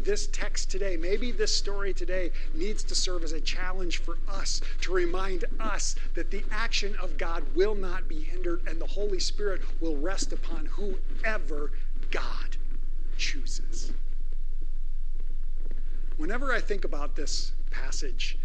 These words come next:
and when I think about the action of the Holy Spirit, which we hear over and over and over again through the book of Acts, it's a wonderful, wonderful thing. And I appreciate it so much.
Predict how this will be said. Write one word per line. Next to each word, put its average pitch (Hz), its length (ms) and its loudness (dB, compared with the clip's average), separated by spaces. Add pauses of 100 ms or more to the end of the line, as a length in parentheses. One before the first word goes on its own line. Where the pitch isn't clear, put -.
(100)
and - 80 0
when 147 100 0
I 151 60 0
think 190 240 0
about 165 280 0
the - 100 0 (100)
action 151 380 0
of 156 100 0
the 147 60 0
Holy 147 260 0
Spirit, - 380 0
which - 180 0
we - 80 0
hear - 240 0
over - 260 0
and 151 100 0
over 147 260 0
and 139 100 0
over 151 220 0
again - 280 0 (220)
through 156 140 0
the 143 80 0
book 151 200 0
of 147 120 0
Acts, 143 240 0
it's - 160 0
a 170 80 0 (120)
wonderful, 226 600 0 (360)
wonderful 185 560 0
thing. - 400 0 (460)
And - 100 0
I 185 100 -2
appreciate 185 680 0
it 160 120 0
so 180 180 0
much. - 300 0